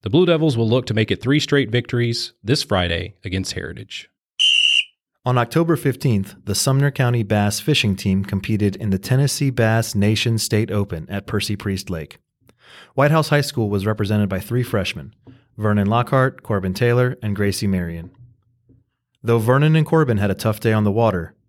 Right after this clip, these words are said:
Speaker 2: Gracie and her partner from Beach High School caught two fish for a total of four point zero eight pounds, securing them forty-fifth place out of a total of one hundred ninety-two boats.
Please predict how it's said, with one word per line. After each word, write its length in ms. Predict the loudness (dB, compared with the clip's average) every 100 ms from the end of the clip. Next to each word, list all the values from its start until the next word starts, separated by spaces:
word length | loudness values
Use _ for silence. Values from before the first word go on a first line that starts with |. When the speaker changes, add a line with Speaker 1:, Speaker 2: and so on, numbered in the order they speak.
| _
Speaker 2:
Gracie 380 | -2 -2 0 0
and 80 | 2
her 80 |
partner 380 | 2 0 0 -2
from 180 | -4 -4
Beach 220 | -2 0
High 140 | 0 0
School 280 | -2 -8
caught 300 | -8 -8 -8
two 180 | -4 -2
fish 480 | 0 0 0 -4 -12
for 220 | -8 -4
a 60 | -2
total 440 | 2 2 0 -4 -10
of 140 | -12
four 260 | -6 -2 -2
point 300 | 0 -4 -2
zero 260 | 0 0 0
eight 200 | -4 -6
pounds, 400 | -8 -8 -12 -20 _ -20 -20 -18 -4
securing 420 | -2 4 4 4
them 140 | 2
forty-fifth 560 | 0 2 2 2 -2 0
place 400 | 0 0 -2 -4
out 120 | -4
of 80 | -2
a 60 | -2
total 380 | 0 0 0 -2
of 140 | -4
one 160 | -2 0
hundred 300 | 0 0 0
ninety-two 420 | -2 -4 -6 -8
boats. 380 | -8 -12 -18